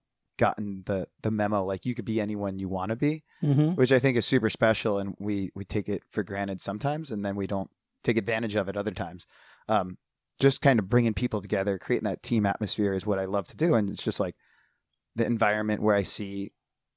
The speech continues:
Speaker 1: it's most successful, which is professional sports.
Speaker 2: Yeah.
Speaker 1: Like, growing up with pro sports all the time, like I was saying, and, and you were, you were alluding to, you know, you following the, the Celtics. I'm sure you're a Red Sox fan.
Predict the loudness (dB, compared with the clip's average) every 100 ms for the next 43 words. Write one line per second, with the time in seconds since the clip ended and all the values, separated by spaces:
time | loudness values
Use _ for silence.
0 | _ -4 0 2 4 4 4 0 0 -2
1 | -6 -10 -6 -6 -6 -10 -4 -4 -6 -12
2 | -6 -6 -6 -10 -2 4 6 4 -2 -2
3 | 2 4 4 0 0 -4 0 0 0 0
4 | 0 0 0 -2 -4 -4 -4 -2 -4 -2
5 | 0 2 2 -2 -8 -20 _ -8 -6 -6
6 | -4 -4 -4 -6 -10 -2 2 2 2 0
7 | -2 -2 -2 -2 -2 -4 -4 -4 -6 -2
8 | -2 0 -4 -4 -6 -8 _ -4 2 2
9 | 2 -4 -6 -6 -6 -4 -2 -4 -8 _
10 | _ _ _ 0 0 2 0 0 -2 -2